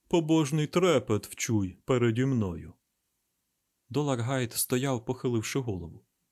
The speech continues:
схопившись великими вказівними пальцями за перенісся. Тоді вийшов із кімнати.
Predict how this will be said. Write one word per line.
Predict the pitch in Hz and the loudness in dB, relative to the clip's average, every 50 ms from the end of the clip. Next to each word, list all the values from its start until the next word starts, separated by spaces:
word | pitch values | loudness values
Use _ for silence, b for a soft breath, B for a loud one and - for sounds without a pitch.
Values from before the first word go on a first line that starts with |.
| _ _ _ | _ _ _
схопившись | - - - - 143 - 160 151 131 - - 117 110 - - | -8 -6 -4 -4 -2 0 -2 -2 -2 0 -2 -2 -2 -2 -4
великими | 110 110 117 127 135 131 - 117 110 107 | -2 -2 0 2 0 0 0 -2 -4 -4
вказівними | - - - 104 101 113 113 117 117 107 101 | -2 -2 -2 -2 0 0 0 0 0 0 -2
пальцями | 98 - - 123 120 113 - - 110 104 101 95 | -4 -4 -4 -2 -2 -2 -2 -2 -2 -2 -4 -4
за | 98 92 117 | -4 -4 -4
перенісся. | 117 - 123 120 127 131 123 92 85 - - - - - _ _ _ _ _ _ _ _ _ _ _ _ _ | -2 -2 -4 -4 -2 -2 -4 -4 -4 -6 -6 -6 -8 -12 _ _ _ _ _ _ _ _ _ _ _ _ _
Тоді | - 147 143 120 120 123 120 107 - | -4 -4 -4 -2 -2 -2 -2 -2 -2
вийшов | - 110 135 117 - - - 87 | -4 -2 -2 -2 -2 -2 -4 -4
із | 92 - - | -4 -4 -6
кімнати. | - 123 113 110 92 78 78 - - - | -4 -2 -4 -4 -4 -6 -12 -16 -20 -20